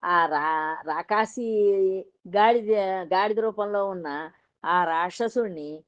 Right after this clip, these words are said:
ఈ బలరాముడు, ఆమ్, ఆమ్, వా-, కా-, వాడి కాళ్ళు పట్టుకుని, ఆ, చచ్చిపోయి విడిపోయి ఉన్నాడు కదా, వాడిని వేగంగా గిరగిరా తిప్పి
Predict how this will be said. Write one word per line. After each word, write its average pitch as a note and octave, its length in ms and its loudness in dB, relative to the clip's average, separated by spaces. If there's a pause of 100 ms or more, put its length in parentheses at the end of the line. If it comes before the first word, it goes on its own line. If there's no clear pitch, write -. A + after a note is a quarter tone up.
(220)
ఈ G3 120 -2
బలరాముడు, F3 840 0 (340)
ఆమ్, D#3+ 840 -12 (240)
ఆమ్, E3+ 380 -12 (520)
వా-, F3 560 0
కా-, F3+ 400 -2
వాడి F#3 240 2
కాళ్ళు F3+ 300 0
పట్టుకుని, G3 580 -2 (420)
ఆ, E3 400 -4 (120)
చచ్చిపోయి G3+ 340 2
విడిపోయి G3 320 2
ఉన్నాడు G3+ 240 -2
కదా, C#3+ 300 0 (340)
వాడిని E3+ 520 0 (220)
వేగంగా A3 640 2
గిరగిరా F#3 460 2
తిప్పి G#3 540 -2